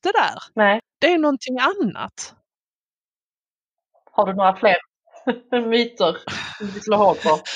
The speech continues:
Speaker 1: Ja, jag ska tänka här lite. Hmm. Alltså jag måste ju prata lite om amning av äldre barn också, känner jag där.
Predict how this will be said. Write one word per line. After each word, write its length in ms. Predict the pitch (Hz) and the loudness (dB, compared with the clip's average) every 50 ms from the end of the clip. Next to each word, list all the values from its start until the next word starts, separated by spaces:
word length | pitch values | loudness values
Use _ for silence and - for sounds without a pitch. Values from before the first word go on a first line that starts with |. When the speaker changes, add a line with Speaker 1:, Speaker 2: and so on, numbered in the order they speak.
| - - - - - - - - | -10 -10 -12 -12 -14 -12 -2 0
Speaker 1:
Ja, 340 | 277 302 330 349 392 415 381 - | 4 4 6 6 4 2 2 2
jag 340 | 269 285 311 311 311 320 - | 2 2 4 4 2 2 0
ska 200 | - - 339 339 | -2 -2 -2 -2
tänka 400 | - - 339 349 359 - 320 269 | -2 -2 -4 -4 -2 -4 -4 -2
här 380 | 269 294 254 233 214 208 196 | 0 2 2 2 2 0 -2
lite. 420 | - - 240 220 - _ - 214 214 214 214 214 214 208 208 208 208 208 208 208 208 208 _ _ - - - - - - - - - - - | -4 -4 -6 -6 -6 _ -4 -2 0 0 2 0 0 0 -2 -2 -2 -2 -2 -2 -4 -6 _ _ -20 -20 -18 -18 -18 -18 -20 -18 -12 -6 -4
Hmm. 800 | 302 294 262 240 220 208 196 185 175 170 165 170 170 170 170 180 - - - - - - - - - - - - - - _ _ _ _ _ _ _ _ _ _ - - - - - - _ _ - _ _ _ _ _ _ _ _ _ - - | -2 0 0 0 0 0 -2 -2 -2 -4 -6 -8 -8 -10 -10 -10 -10 -12 -12 -12 -12 -12 -12 -12 -12 -14 -14 -16 -18 -20 _ _ _ _ _ _ _ _ _ _ -18 -16 -14 -14 -14 -16 _ _ -20 _ _ _ _ _ _ _ _ _ -2 0
Alltså 220 | 240 - - 277 | 0 2 4 2
jag 80 | 269 262 | 4 4
måste 280 | 262 269 - - 269 | 4 2 2 4 2
ju 80 | 254 254 | 2 2
prata 340 | - 269 247 240 - 247 226 | 4 2 2 4 2 0 0
lite 260 | 226 220 220 - 208 | 0 0 0 0 0
om 80 | 208 | 0
amning 320 | 202 196 202 202 190 190 190 | 2 0 0 0 -2 -2 -4
av 120 | 185 - | -4 -4
äldre 380 | - - 185 180 175 - 180 170 | -4 -6 -6 -6 -6 -8 -10 -6
barn 360 | - 196 175 180 180 185 190 _ - | -4 -4 -4 -4 -6 -8 -12 _ -8
också, 400 | - 202 185 - - - - 185 | -6 -6 -6 -6 -8 -8 -8 -6
känner 360 | - - 185 180 185 180 - | -6 -6 -6 -6 -6 -6 -6
jag 80 | 92 - | -4 -4
där. 300 | - 104 101 101 - | -4 -4 -4 -4 -6